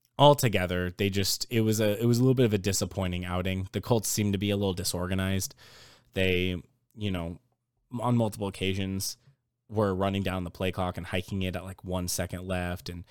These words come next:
leaving the huddle late and having to use timeouts to avoid penalties. It was just, it looked like a mess. It looked like they should have been a little bit better prepared.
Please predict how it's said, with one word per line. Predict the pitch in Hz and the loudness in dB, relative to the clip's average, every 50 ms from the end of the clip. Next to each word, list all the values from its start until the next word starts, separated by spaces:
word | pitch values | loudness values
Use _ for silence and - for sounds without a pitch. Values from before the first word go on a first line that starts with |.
| _ _ _ _ - | _ _ _ _ -2
leaving | 107 110 110 101 107 101 | 0 2 2 2 2 0
the | 95 87 | -2 -2
huddle | - 101 95 95 92 90 | -2 -2 -2 0 -2 -2
late | 90 92 92 92 92 92 92 92 92 | 0 0 2 2 2 0 0 -2 -4
and | 90 90 87 85 | -6 -8 -6 -6
having | 107 98 98 101 | -4 -4 -2 -2
to | 98 | -2
use | 95 90 | -4 -4
timeouts | - - - 95 90 90 92 92 - - | -4 -6 -6 -4 -4 -4 -4 -4 -6 -4
to | - 98 90 | -4 -4 -4
avoid | 85 95 90 87 - | -4 -4 -6 -6 -6
penalties. | - 98 92 92 90 - - 92 90 90 | -6 -6 -6 -6 -6 -8 -8 -8 -6 -6
It | 107 131 | -6 -6
was | 170 160 | -6 -6
just, | 131 104 - - - - - - - - _ - | -8 -8 -8 -10 -14 -14 -20 -20 -20 -20 _ -6
it | 190 185 | -2 0
looked | 196 220 208 214 | 0 0 2 2
like | 185 165 | 2 2
a | 139 | 2
mess. | 117 110 107 104 107 104 - - - | 2 4 2 2 2 0 0 -4 -4
It | - 117 | -4 -2
looked | 120 131 131 - | -2 -2 -2 -4
like | 139 123 | -4 -2
they | 127 120 | -2 -2
should | - - 113 | 0 0 0
have | 104 | -2
been | 107 104 | -2 -2
a | 104 | 0
little | 104 104 101 | 0 0 0
bit | 101 92 | -2 -2
better | 104 101 101 98 95 | -2 -2 -2 -2 -4
prepared. | - 95 - - 104 101 104 101 98 | -6 -8 -4 -4 -2 0 0 -2 -2